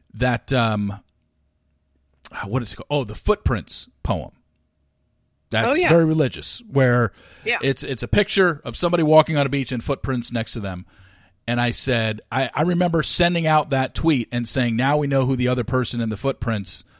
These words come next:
Speaker 1: poem is. It's Manti's girlfriend." You know, that was the
Speaker 2: Oh,
Speaker 1: kind of jokes
Speaker 2: yeah.
Speaker 1: I was making back then. And everybody was. I mean, like, you know, didn't make it because at the time we were just like, "This doesn't, how in the world?" Like,
Speaker 2: Well, also,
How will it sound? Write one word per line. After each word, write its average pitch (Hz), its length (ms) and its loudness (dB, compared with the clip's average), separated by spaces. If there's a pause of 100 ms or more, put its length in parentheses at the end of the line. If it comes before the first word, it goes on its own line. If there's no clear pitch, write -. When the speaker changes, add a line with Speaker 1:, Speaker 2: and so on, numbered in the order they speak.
Speaker 1:
poem 104 300 0
is. 78 360 -8
It's - 160 -10
Manti's 107 500 -2
girlfriend." - 540 -8 (420)
You 123 100 2
know, 104 140 0
that 156 220 4
was 165 160 0
the 156 80 0
Speaker 2:
Oh, - 20 0
Speaker 1:
kind 147 160 4
of 127 80 -2
jokes 127 240 2
Speaker 2:
yeah. 165 120 6
Speaker 1:
I - 20 8
was 147 180 6
making 80 300 -6
back 87 240 -6
then. 71 400 -8
And 135 420 2 (800)
everybody 285 320 10
was. - 400 -8
I 165 60 -4
mean, 143 280 2
like, 123 280 0
you 147 80 -2
know, 107 200 -2
didn't 185 160 6
make 165 160 2
it 147 180 -2 (100)
because 208 380 6
at 208 120 -2
the 190 80 -12
time 240 340 4
we 196 100 2
were 185 40 0
just 175 180 -6
like, 165 140 -4
"This - 140 -10
doesn't, 156 420 -6 (140)
how 175 560 2
in 156 100 -8
the 147 100 -2
world?" 135 520 2
Like, 113 220 -6 (460)
Speaker 2:
Well, 262 280 0
also, 277 760 -4